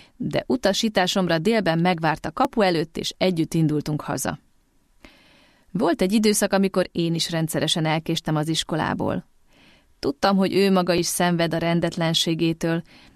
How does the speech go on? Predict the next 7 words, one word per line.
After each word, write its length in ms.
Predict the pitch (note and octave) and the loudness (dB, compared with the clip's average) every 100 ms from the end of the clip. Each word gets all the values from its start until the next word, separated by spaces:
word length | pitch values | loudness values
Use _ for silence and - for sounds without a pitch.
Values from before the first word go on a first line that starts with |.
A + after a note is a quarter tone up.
| _ | _
Töprengtem 580 | - E4 A#3 A3+ A3 A3+ | -4 0 2 2 2 2
hát, 260 | A3 A#3 A3+ | 4 2 2
hogy 160 | A#3+ | -4
hogyan 300 | - D#3+ D3+ | -2 -2 -2
segítsek 580 | D3 E3 D#3 D3+ - C#3+ | -2 -2 -4 -6 -4 -4
rajta. 440 | D#3 A#2 - A#2 - _ _ - _ _ _ - _ _ _ | -4 -6 -4 -8 -10 _ _ -20 _ _ _ -20 _ _ _
Hallgattam. 800 | - D#3+ C#3+ - D3+ - D#3+ E3 | -10 -6 -4 -6 -8 -8 -6 -6